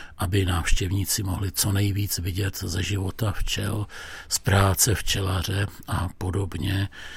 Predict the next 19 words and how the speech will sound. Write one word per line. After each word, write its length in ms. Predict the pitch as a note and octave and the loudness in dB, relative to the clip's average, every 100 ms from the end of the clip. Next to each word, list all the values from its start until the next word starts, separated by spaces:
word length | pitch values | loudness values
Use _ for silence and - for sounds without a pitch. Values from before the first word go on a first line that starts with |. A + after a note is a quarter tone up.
| - - - - | -14 -14 -10 2
Takže 500 | F#2 F#2 A2 G#2+ G2+ - | 4 6 8 8 8 6
to 220 | G#2 G2+ | 8 10
je 180 | G#2 F#2 | 10 8
hlavní 460 | F2 G2+ F#2+ G#2 | 6 6 6 6
náplň 640 | F#2+ F#2 F#2 G2 F#2+ G2 E2+ - | 6 4 2 2 2 2 0 -4
celého 360 | - F#2+ G2 | -2 0 0
medobraní, 680 | F#2+ F2 F#2 F#2+ F#2 F#2+ G2 - - - | 0 0 0 0 0 0 -2 -8 -16 -10
že 160 | - F2+ | -2 2
se 160 | - | 2
ty 120 | - | 0
lidi 300 | F#2 F#2 G2+ - | -2 -2 -2 -4
poučej 640 | - - A#2 - A2 G#2 G2+ | -2 0 2 4 6 6 6
nějakým 400 | G2+ F#2+ - G2 | 4 2 -2 -4
způsobem, 600 | - - - G2+ G2+ G2 | -4 -6 -4 0 2 0
podívaj 540 | - G#2+ G2+ G2+ G2 F#2+ | 2 2 4 2 2 2
se, 220 | - G2 | 2 2
ochutnaj, 800 | F2+ G#2 - G#2 - G2+ G2 F#2+ - - - - - | 2 0 2 -2 0 -2 0 -2 -4 -12 -14 -16 -4
ošahaj 540 | A2+ - A2+ F#2+ G2+ F#2+ | 0 4 6 6 4 4
si, 340 | - G#2 | 2 2